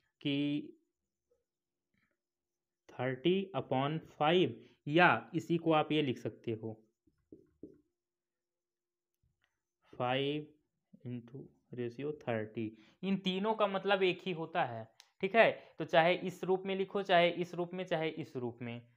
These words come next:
क्लियर है। तो यहाँ पर हम भिन्न के रूप में ही लिखेंगे।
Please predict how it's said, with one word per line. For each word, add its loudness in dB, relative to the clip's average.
क्लियर 0
है। 0
तो 0
यहाँ 6
पर 6
हम 2
भिन्न 0
के 0
रूप -4
में -4
ही -4
लिखेंगे। -4